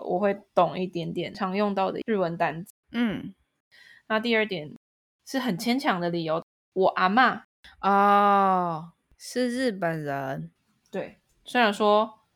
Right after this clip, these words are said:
Speaker 1: 好像很牵强的理由啊，但是我觉得就是既然自己的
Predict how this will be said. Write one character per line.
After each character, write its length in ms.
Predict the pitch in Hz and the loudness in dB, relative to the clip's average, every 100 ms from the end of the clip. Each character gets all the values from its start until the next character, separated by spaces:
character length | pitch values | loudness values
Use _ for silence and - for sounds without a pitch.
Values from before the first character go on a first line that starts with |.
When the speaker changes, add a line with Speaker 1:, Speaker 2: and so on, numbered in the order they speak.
| _ - | _ -8
Speaker 1:
好 100 | 175 | 0
像 140 | 220 | 2
很 100 | 254 | 2
牵 220 | 190 214 277 | 2 -2 0
强 180 | 180 | 0
的 140 | 160 156 | 0 -4
理 120 | 147 | -4
由 120 | 123 | -2
啊， 180 | 113 80 - | -2 -2 -2
但 100 | 220 | -2
是 140 | 240 | 0
我 140 | 208 | -2
觉 100 | 170 | 0
得 120 | 180 190 | 0 0
就 120 | 202 | 0
是 340 | 220 208 262 _ _ _ _ | 0 0 -2 _ _ _ _
既 140 | - | 0
然 180 | 302 226 | 2 2
自 160 | 226 254 | 0 -4
己 220 | 233 196 | -2 0
的 460 | 185 185 180 175 | 2 2 0 -4